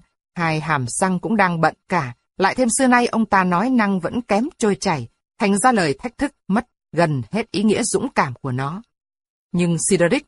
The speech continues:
thì lại rất phấn khởi, ông cho lời thách thức trên chính là dấu hiệu không thể chối cãi chứng tỏ tinh thần anh hùng của bạn ông đã trỗi dậy. Chẳng bù cho lúc nãy, Adenstein thờ ơ lãnh đạm quá, khiến Cedric,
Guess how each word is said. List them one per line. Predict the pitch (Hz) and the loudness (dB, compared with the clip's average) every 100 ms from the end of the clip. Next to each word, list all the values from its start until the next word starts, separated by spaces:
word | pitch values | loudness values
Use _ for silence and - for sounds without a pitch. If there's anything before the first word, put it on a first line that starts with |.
| - | -4
thì | 160 | 0
lại | 151 110 | 0 -2
rất | 143 277 - | -4 -6 -4
phấn | 202 | -4
khởi, | 247 208 156 113 _ _ _ | -2 0 -2 -4 _ _ _
ông | 190 185 180 | -2 0 2
cho | 240 | 2
lời | 233 170 151 | 4 2 0
thách | 247 - | -4 -4
thức | 294 - | -6 0
trên | 254 208 196 | 2 2 0
chính | 202 277 | -2 0
là | 165 | -2
dấu | - 196 | -2 -2
hiệu | 277 185 107 | 0 0 0
không | - 240 | -2 -2
thể | 202 131 | -2 -4
chối | - 214 | -2 -2
cãi | - - 262 | 0 0 -2
chứng | - 226 | -4 -4
tỏ | 320 143 | -2 -2
tinh | 240 240 | -2 -2
thần | 208 131 | -2 -4
anh | - 220 | -2 0
hùng | 185 165 131 | 0 -2 -4
của | 135 | 2
bạn | 156 - | 0 0
ông | 180 180 | -2 -2
đã | 156 190 233 | -2 -2 -4
trỗi | - 196 | -4 -4
dậy. | 262 175 135 _ _ _ _ _ _ _ | -4 -6 -6 _ _ _ _ _ _ _
Chẳng | - 185 165 | 0 2 2
bù | 165 143 | 2 0
cho | 127 175 | -2 -2
lúc | 185 233 | 0 0
nãy, | 185 214 262 _ _ | -2 -2 -6 _ _
Adenstein | 214 226 226 - 220 | 0 0 0 0 -2
thờ | - 180 147 | 0 0 0
ơ | 185 190 | 0 0
lãnh | 170 185 220 | 0 0 0
đạm | 139 - - | 0 -4 -8
quá, | 156 185 240 _ - | -6 -6 -10 _ -4
khiến | 170 233 202 | -2 0 0
Cedric, | 165 196 | 0 0